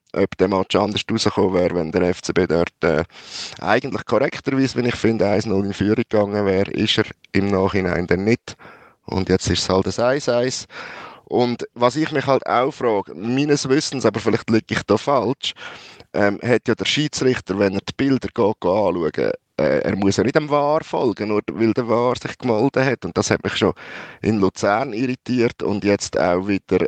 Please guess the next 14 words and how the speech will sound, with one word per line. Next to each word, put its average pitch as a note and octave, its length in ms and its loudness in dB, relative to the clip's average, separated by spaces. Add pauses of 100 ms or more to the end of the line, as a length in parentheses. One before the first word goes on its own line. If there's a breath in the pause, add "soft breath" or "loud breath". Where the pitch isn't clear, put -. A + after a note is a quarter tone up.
ähm, E2+ 560 0 (600 loud breath)
äh, F#2 280 2
bei G2 100 -2
dem G#2+ 280 0
Match, G#2+ 400 0 (160)
dass G2+ 220 2
man G#2 180 0
dann G2+ 340 0
seinen G2+ 200 0
eigenen G#2 400 0
Entscheid F#2+ 500 0
einfach F#2+ 400 0 (100)
umkippt, - 800 -2
äh, C2+ 280 0